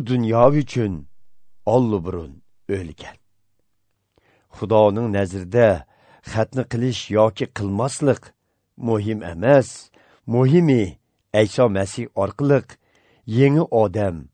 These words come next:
bo'lishdir. Mundaq ko'z qarash bilan yashaydiganlarga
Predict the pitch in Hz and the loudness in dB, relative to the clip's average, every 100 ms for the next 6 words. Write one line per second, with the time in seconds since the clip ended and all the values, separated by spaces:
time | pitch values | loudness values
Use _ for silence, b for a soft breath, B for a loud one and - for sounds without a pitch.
0 | _ - 104 110 82 - - - - _ | _ -10 -4 -4 -4 -14 -18 -18 -20 _
1 | _ _ _ _ _ _ _ _ _ _ | _ _ _ _ _ _ _ _ _ _
2 | _ _ _ _ - 110 104 - - 113 | _ _ _ _ -8 -4 0 -2 0 -4
3 | - 104 107 98 110 107 95 - 101 90 | -2 0 0 -2 -2 -2 -2 -4 -6 0
4 | 101 101 98 95 117 | 0 4 2 6 6